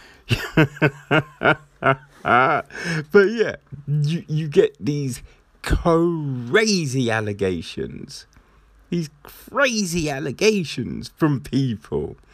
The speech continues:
And it's, it's hilarious. Because that's what it is, right? At the, you know, at the beginning, you get all of these, you know, like,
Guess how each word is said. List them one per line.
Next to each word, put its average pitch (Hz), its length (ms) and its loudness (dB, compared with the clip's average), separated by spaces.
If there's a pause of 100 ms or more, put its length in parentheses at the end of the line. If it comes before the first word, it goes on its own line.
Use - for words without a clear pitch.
(1200)
And 143 160 4
it's, 139 300 0 (680)
it's - 180 0
hilarious. 151 960 0 (1400)
Because 135 460 0 (360)
that's 190 560 -2
what 151 220 0
it 131 160 4
is, 95 480 -2
right? 113 380 0 (100)
At 165 240 -4 (120)
the, 143 120 -2 (1000)
you 110 80 -10
know, 131 260 -6 (960)
at 190 200 0
the 202 80 -2
beginning, 147 500 4
you 127 100 2
get 131 160 0
all 123 240 2
of 104 120 -4
these, 110 540 0 (1160)
you 135 140 4
know, 113 280 -4
like, 117 220 -2